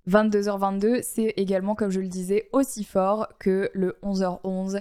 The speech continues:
Il y a encore une fois cet esprit de dualité, de couple et de relation avec l'autre. Donc comme je le disais,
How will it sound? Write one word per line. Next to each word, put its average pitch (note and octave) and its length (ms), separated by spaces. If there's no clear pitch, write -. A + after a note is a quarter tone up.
Il G3 80
y G3 60
a F#3+ 80
encore G3+ 200
une F#3+ 120
fois G#3+ 240
cet G3+ 200
esprit G#3+ 420
de F#3+ 180
dualité, G3 800
de F3+ 160
couple A3+ 480
et F#3+ 100
de F3+ 80
relation F#3+ 480
avec F3+ 260
l'autre. F3 320
Donc F3 220
comme G#3 160
je G#3 100
le G3+ 80
disais, F#3 380